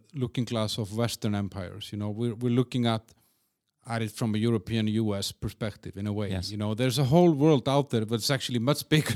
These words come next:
Speaker 1: than that, you know, like,
Speaker 2: Mm-hmm.
Speaker 1: and, and I'm thinking, like, there's probably no one now in Iran or Iraq who is thinking global warming or, or,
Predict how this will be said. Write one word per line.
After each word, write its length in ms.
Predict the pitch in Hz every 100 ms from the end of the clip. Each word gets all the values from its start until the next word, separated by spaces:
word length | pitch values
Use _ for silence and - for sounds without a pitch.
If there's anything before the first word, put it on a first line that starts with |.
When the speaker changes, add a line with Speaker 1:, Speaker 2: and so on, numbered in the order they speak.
| -
Speaker 1:
than 200 | 143 123
that, 300 | 120 98 -
you 80 | 117
know, 140 | 117
like, 200 | 123 117
Speaker 2:
Mm-hmm. 360 | 160 233 147 107 - - _ -
Speaker 1:
and, 280 | 143 143 - _ _ 139
and 100 | 160
I'm 100 | 180
thinking, 400 | 220 214 156 139
like, 220 | 143 - _ _ _
there's 160 | 147 131
probably 280 | 202 175 147
no 200 | 151 165
one 240 | 143 131
now 280 | 147 135 127
in 260 | 120 123 - -
Iran 420 | 135 131 143 123
or 140 | 120 123
Iraq 420 | 127 135 110 -
who 140 | 117
is 80 | 113
thinking 340 | 139 127 117
global 300 | 110 120 107 117
warming 400 | 156 110 101 101
or, 180 | 107 107
or, 380 | 123 110 110